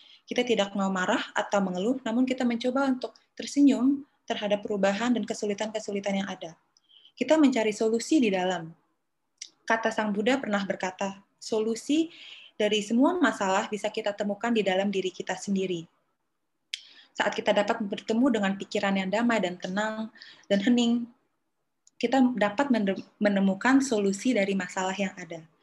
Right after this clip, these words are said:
Contohnya, jika kita memiliki suatu kebingungan, di dalam kebingungan itu kita akan da-, menemukan sebuah, em, penenangan pikiran atau mungkin, eh, kejernihan pikiran di tempat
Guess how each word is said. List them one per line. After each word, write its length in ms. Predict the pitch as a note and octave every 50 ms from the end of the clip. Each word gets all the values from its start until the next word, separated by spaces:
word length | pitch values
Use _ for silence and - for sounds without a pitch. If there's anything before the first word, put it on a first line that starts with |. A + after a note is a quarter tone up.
| - - - - - - _
Contohnya, 640 | - A#3 A3 A3 A#3+ A3+ A#3 B3+ C4 C#4+ D4 D4+ D4 - _ _ _ -
jika 240 | - G3+ - A3
kita 240 | G#3 A#3 A3+ A#3 B3+
memiliki 640 | B3+ B3 A3+ G#3+ G#3 G#3 G#3 G#3 G#3 - - B3 B3
suatu 320 | B3 - A#3 G#3+ - A3
kebingungan, 720 | G#3+ - G3+ F#3 F#3+ G3 F#3+ F#3+ G3 F#3 F3+ E3+ D#3+ D#3+ E3 _ _ _ _ _ _ _ _ _ _ _ _ _ _ _ _ _ _ _ _ _
di 480 | - F#3+ G#3 A3+ A3 A3 A3 G#3+ G#3+
dalam 240 | G#3 G#3 G#3+ A3 A3
kebingungan 480 | - B3 G#3 A3 A3 A3 A3+ A#3 A3+ A#3
itu 240 | A#3+ B3 - D4
kita 240 | - C4+ C4+ C#4+ C#4+
akan 240 | C#4+ - B3+ A#3+ A3
da-, 80 | - -
menemukan 640 | G#3+ G#3+ G#3 G#3 G#3 G#3 G#3 G3+ - - C#4+ D#4 D#4 C#4+
sebuah, 480 | - A#3+ G3 G3 G#3+ A3 A3 G#3+ G#3 G3+ - - _ _ _ _ _ _ _ _ _ _ - -
em, 480 | G#3+ G#3 G#3 G3+ G3 G3 G3 G3 G3 G3 - _ - - - _ _ _ _ _ _ _ _ _ _ _ _ _ _ _ _ -
penenangan 480 | A#3+ A3+ A3+ A3 A3 G#3+ G#3 G#3 G#3 G3+
pikiran 480 | A3 G#3 - A3+ G#3+ G3 F3 F3 -
atau 240 | - G3+ - G#3 G#3
mungkin, 560 | G3+ G#3 G#3 G3+ - B3+ B3+ B3+ B3 B3 - _ _ _ _ _ _ _ _ _ _ _ - -
eh, 80 | - G#2 G2+
kejernihan 560 | - F2 E2 G#3 G3+ G#3 G3+ G3 G#3+ G#3 G3+
pikiran 480 | G#3+ G3 - - G3 F#3+ F3+ E3 E3 E3+ F3+ F#3
di 80 | G3
tempat 320 | - G#3+ G3+ - C4+ C#4